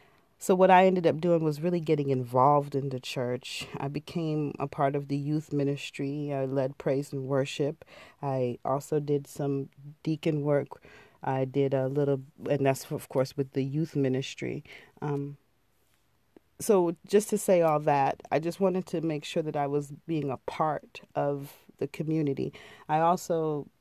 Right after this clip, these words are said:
danced in the church for about three years. I was a praise and worship dancer. And I, what I was doing was trying to fulfill that, that passion, that hunger I was looking for.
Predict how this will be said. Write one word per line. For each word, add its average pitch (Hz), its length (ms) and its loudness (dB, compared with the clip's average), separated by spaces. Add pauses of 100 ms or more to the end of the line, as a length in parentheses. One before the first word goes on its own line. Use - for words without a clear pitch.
(240)
danced 156 540 0
in 156 160 0
the 143 100 -2
church - 380 -4
for - 180 -4
about 139 300 -2
three 180 260 -4
years. 165 440 2
I 135 60 0
was 139 260 -4
a 139 40 -2
praise 151 380 0
and 147 160 -2
worship 160 380 -2
dancer. 131 580 -6 (880)
And 160 240 0
I, 160 60 2
what 180 300 2
I 170 80 8
was 156 200 0
doing 190 260 6
was 151 160 -2
trying 165 240 -2
to 139 60 -4
fulfill 165 480 0
that, 135 260 -4 (480)
that 120 200 -4 (480)
passion, 170 720 -2
that 127 140 -4
hunger 196 760 0 (440)
I 147 80 -2
was 139 220 -4
looking 175 400 0
for. 95 480 -10